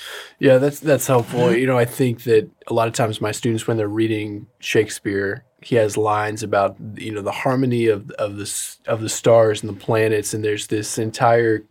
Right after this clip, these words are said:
Speaker 1: kind of astronomical vocabulary that's
Speaker 2: Mm-hmm.
Speaker 1: being employed that they don't have any reference for.
Speaker 2: Mm-hmm.
Speaker 1: And it's because astronomy's played such a large role in the curriculum in the Middle Ages and i-, in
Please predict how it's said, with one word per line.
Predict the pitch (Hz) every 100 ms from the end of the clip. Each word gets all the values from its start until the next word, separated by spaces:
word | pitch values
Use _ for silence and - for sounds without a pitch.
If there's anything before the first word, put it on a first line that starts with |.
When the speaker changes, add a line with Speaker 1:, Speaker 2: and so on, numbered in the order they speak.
| -
Speaker 1:
kind | 120
of | 101 - _ _ _
astronomical | - - - 127 104 101 104 110 110 113 104 98 95 - _ _ _ _ _
vocabulary | 107 107 - 104 107 113 123 131 147 _
that's | 143 135
Speaker 2:
Mm-hmm. | 98
Speaker 1:
being | 139 139
employed | 135 131 147 143 131
that | 113
they | 117
don't | 113 110
have | 117
any | 107 104
reference | 101 110 117 107 -
for. | - 104 107 107 -
Speaker 2:
Mm-hmm. | 101 92 85 78 -
Speaker 1:
And | 120
it's | 123
because | - 139 160 135
astronomy's | 117 - 117 113 107
played | - - 123 107
such | 107 - 113
a | 107
large | 101 101 98 -
role | 104 104 104
in |
the | 98
curriculum | - 120 156 - 101 98 104 - _ _ _ _ _
in | -
the | 110
Middle | 107 101
Ages | 110 156 113 - -
and | 104 101
i-, | 101 104 -
in | 110 104 98